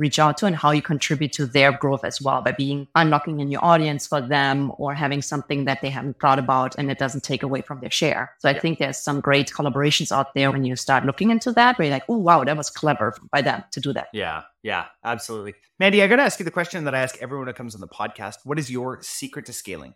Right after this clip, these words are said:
Speaker 1: I think if I have the book that answers that question, I make a billion dollars, so I can't share that. No, I'm just kidding. I think it's really understanding your customer. We talked a lot about the customer, and it all comes down to them.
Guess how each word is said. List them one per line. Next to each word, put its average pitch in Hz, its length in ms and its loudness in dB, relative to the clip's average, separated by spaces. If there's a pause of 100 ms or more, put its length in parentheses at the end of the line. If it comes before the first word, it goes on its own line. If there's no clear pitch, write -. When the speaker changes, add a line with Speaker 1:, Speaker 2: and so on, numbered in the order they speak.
Speaker 1:
I 226 60 -4
think 349 560 2 (160)
if 262 120 4
I 269 60 6
have 226 180 2
the 214 100 0
book 190 420 -2 (100)
that 156 480 -4
answers 156 380 -4
that 170 180 -2
question, 151 420 -4
I 151 120 -6
make 147 180 -8
a 170 60 0
billion 180 380 4
dollars, 147 340 4
so 156 100 -2
I 147 60 -2
can't 185 260 -2
share 151 240 -2
that. 147 300 -10
No, - 80 -12
I'm - 60 -18
just - 160 -14
kidding. 151 220 -8 (140)
I 196 160 8
think 175 560 0
it's 180 220 -2
really 202 180 2
understanding 160 500 0
your 147 120 -2
customer. 98 600 -6
We 151 60 -6
talked 160 380 -2
a 160 40 0
lot 143 220 0
about 165 300 -2
the 175 80 -2
customer, 139 640 -8
and 170 100 4
it - 100 2
all 170 120 6
comes 170 340 -4
down 147 380 0
to 160 60 -8
them. 143 400 -4